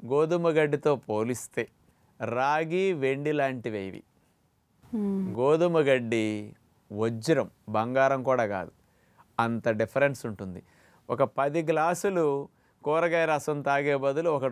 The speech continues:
Speaker 1: రెండు గ్లాసులు గోధుమ గడ్డి తాగితే సమానం.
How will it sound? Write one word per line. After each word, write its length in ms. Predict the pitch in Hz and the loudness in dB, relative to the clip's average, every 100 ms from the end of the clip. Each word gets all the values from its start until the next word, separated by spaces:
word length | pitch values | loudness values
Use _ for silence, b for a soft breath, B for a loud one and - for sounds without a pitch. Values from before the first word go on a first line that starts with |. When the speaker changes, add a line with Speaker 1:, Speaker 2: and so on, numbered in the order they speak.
| 131 | -2
Speaker 1:
రెండు 180 | 139 135 | -2 0
గ్లాసులు 460 | 135 135 147 165 131 117 b b b b 123 | 0 0 0 -2 -2 -6 b b b b -2
గోధుమ 340 | 147 165 175 160 | 0 0 0 0
గడ్డి 180 | 156 151 | 0 2
తాగితే 240 | 139 139 175 - | 2 2 -2 -2
సమానం. 480 | 113 104 95 92 | -4 -4 -8 -10